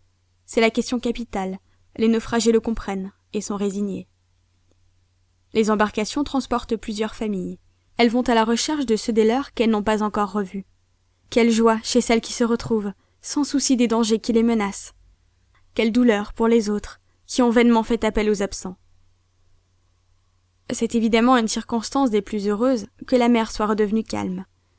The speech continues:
Peut-être est-il regrettable toutefois que le vent n'ait pas continué à souffler du sud-est.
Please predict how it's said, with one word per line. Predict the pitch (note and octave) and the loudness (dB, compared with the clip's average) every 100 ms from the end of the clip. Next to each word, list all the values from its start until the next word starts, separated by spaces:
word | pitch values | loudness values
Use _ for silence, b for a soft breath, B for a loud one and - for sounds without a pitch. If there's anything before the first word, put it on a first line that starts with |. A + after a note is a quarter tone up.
| _ _ _ _ | _ _ _ _
Peut-être | A#3+ A#3+ C#4+ - - | 0 2 0 -4 -6
est-il | A#3 A#3 | -2 0
regrettable | A#3 A#3 A3+ C4+ C#4 A#3 | 0 0 0 2 2 2
toutefois | - G3 - C4 - _ _ _ - | -2 -10 -10 -10 -12 _ _ _ 0
que | C4+ | 2
le | C4+ | 4
vent | C4 D4+ | 4 2
n'ait | B3+ | 2
pas | A3+ | 0
continué | A3 B3 - A#3+ B3 C4 | -2 -4 0 2 2 0
à | A#3 | -4
souffler | - A#3 A#3 A3+ | -6 -4 -2 -2
du | G#3+ | -2
sud-est. | - G#3 G3+ - - | -4 -4 -4 -6 -10